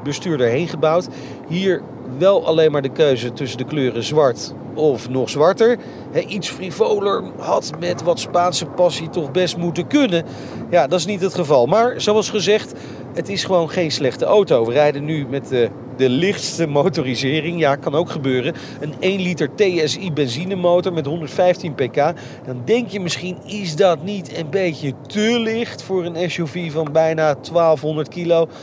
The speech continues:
Nou, nee. Tenminste, in Nederland in elk geval niet. Hè, of je er bergen echt mee in moet willen, mwah, dan zou ik toch net even iets zwaarders uitzoeken. Dat kan dan gelukkig ook met de één punt vier liter T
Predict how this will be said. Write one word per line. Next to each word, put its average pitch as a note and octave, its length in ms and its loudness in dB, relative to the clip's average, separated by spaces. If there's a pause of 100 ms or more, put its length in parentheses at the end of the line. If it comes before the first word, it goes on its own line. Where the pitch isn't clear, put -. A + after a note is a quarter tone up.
(260)
Nou, F#3 280 4 (280)
nee. C#3 380 2 (520)
Tenminste, F3+ 600 0
in D3 200 -2
Nederland F3 520 4
in D3+ 120 -4
elk B2+ 200 2
geval A#2 320 0
niet. E3 240 -4 (360)
Hè, F3 160 4 (240)
of F3+ 220 2
je F3 60 -4
er C#3+ 200 2
bergen F#3 460 4 (280)
echt - 400 0
mee C#3 160 -2
in E3 180 -4
moet D3+ 200 -4
willen, B2 260 0 (360)
mwah, B3+ 440 2
dan G3+ 140 0
zou F3+ 200 2
ik - 60 -14
toch F#3 200 -6
net G3+ 220 0
even F3+ 260 0
iets C#3 140 -4
zwaarders G3 400 2
uitzoeken. G3+ 560 2 (520)
Dat E3 200 4
kan A3+ 260 4
dan G#3 160 2
gelukkig D3 420 -2
ook D#3 200 4
met D3+ 140 -2
de - 60 -4
één D3+ 200 -2
punt C#3 180 -6
vier D#3 220 -2
liter C#3 280 -4
T D3 80 0